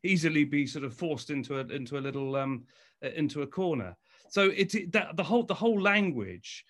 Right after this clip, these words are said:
and the whole reporting, uh, starts from that, that newsroom, uh, and the editorial line, um, that, uh,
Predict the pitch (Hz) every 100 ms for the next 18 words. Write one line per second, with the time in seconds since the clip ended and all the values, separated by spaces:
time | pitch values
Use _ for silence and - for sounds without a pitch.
0 | _ 135 147 156 170 147 - 180 170 -
1 | 104 87 90 _ _ _ 127 127 113 190
2 | 160 - 160 151 156 - - 175 170 190
3 | 240 - 101 98 95 139 143 151 151 160
4 | 143 170 165 156 139 131 123 _ _ _
5 | - 139 156 131 113 120 - 139 139 143
6 | 143 - _ - 147 - - 156